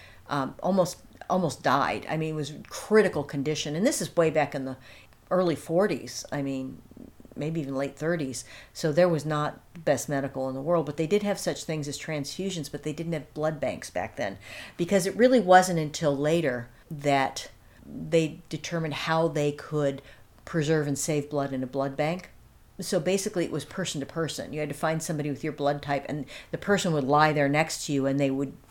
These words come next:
put tubes in your arms, and they would transfuse the blood right there. And that's what they had to do, and they found out that his blood type was the same as Nina's. So it was his blood that saved Nina's life.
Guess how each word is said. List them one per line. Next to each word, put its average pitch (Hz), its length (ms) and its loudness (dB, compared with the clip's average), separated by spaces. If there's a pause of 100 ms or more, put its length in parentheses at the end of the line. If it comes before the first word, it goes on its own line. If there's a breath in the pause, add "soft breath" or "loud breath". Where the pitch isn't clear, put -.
put - 240 -2 (300)
tubes 202 260 0
in 156 100 0
your 143 120 -2
arms, 139 280 -2
and 139 120 -4
they 143 100 -2
would 139 140 -6
transfuse 143 580 -8
the - 80 -12
blood 151 400 -6 (460 loud breath)
right 156 300 2
there. 143 380 -2 (440 loud breath)
And 143 420 -2 (300 soft breath)
that's 170 200 4
what 147 120 -8
they 156 100 4
had 147 200 0
to 139 40 -6
do, 180 140 0
and 165 100 2
they 139 60 0
found 143 280 0
out 135 200 0
that 139 120 -6
his 156 220 -4
blood 143 320 0
type 139 260 -4
was 123 120 -10
the 120 60 -10
same 131 260 -4
as 120 100 -8
Nina's. 143 480 -2 (300 loud breath)
So 143 260 -2 (180)
it 151 140 -2
was 147 180 -4
his 165 200 0
blood 147 400 0
that - 100 -14
saved 147 320 -2
Nina's 127 360 -2
life. 127 440 -4